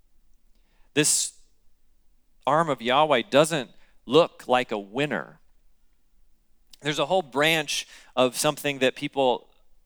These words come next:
still call Christianity that says that God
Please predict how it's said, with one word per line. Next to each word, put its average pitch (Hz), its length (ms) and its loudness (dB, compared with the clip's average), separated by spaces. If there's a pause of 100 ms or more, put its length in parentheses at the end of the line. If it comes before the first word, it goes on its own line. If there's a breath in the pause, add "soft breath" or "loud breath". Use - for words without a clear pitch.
(100)
still - 220 -6
call 151 200 4
Christianity 135 760 -4 (320 loud breath)
that 135 340 4 (800)
says 165 460 0
that - 380 -2
God 160 600 4